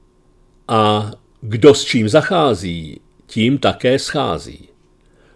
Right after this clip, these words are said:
Mnohé zaniklé říše, a to velmi velké a bohaté, by mohly vyprávět. A vše nasvědčuje tomu, že i nynější dominanci U S A a Západu se čas rychle krátí.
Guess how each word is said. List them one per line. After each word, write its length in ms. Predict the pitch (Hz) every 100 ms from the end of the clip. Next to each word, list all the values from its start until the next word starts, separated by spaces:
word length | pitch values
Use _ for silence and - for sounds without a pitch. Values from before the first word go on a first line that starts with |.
| -
Mnohé 520 | 95 110 135 131 139
zaniklé 600 | 107 131 135 139 156 143
říše, 520 | 117 147 147 - 90 -
a 120 | 101 98
to 200 | 123 98
velmi 420 | 113 110 107 104
velké 600 | 92 143 123 - 95 92
a 180 | - 92
bohaté, 540 | 104 104 104 127 127
by 120 | 156
mohly 320 | 143 107 127
vyprávět. 640 | 143 110 92 82 76 - - _ _ _ _ _ -
A 140 | 104
vše 260 | 107 - 120
nasvědčuje 580 | 113 - 123 101 117 98
tomu, 480 | - 95 92 104 - _ _ _
že 180 | - 127
i 300 | 123 135 127
nynější 720 | 127 147 175 175 165 - 123
dominanci 800 | 107 127 147 139 131 127 139 123
U 180 | 139 131
S 200 | 117 -
A 100 | 127
a 220 | 110 101
Západu 640 | 87 131 143 120 87 76 - _ _
se 260 | - 104
čas 400 | - 85 - -
rychle 440 | 82 87 - 107 135
krátí. 640 | 110 90 73 - 90